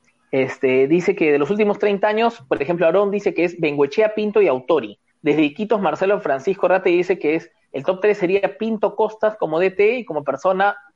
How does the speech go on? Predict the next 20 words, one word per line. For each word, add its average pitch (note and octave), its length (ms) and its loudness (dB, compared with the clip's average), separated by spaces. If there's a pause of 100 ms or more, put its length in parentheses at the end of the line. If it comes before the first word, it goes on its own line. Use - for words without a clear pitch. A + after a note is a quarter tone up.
todo E3+ 200 4
lo E3 100 2
mandó D3+ 380 2
al, D3 240 2
al B2+ 180 -2
tacho A3 280 0
y G#3 60 2
Bengoechea, A#2 520 -4
dice, E2 180 -12
¿no? - 80 -4
El F#3 80 -6
mejor D3 220 -4
D F3 100 0
T, G3 160 0
Pablo F#3 300 0
Bengoechea, C#3+ 680 -2
dice D#3+ 260 0
Dina F3+ 480 -4 (200)
R C#3 220 0
J, - 440 -6